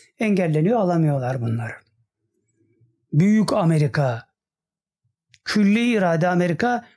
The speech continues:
altı yüz tane adamını oradan çıkaramıyor. Yani Hamas'ın elinde altı yüz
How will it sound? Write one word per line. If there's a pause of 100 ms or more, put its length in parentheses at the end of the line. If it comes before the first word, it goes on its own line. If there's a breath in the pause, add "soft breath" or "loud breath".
altı
yüz
tane
adamını
oradan
çıkaramıyor. (1080 loud breath)
Yani (420)
Hamas'ın
elinde (640)
altı
yüz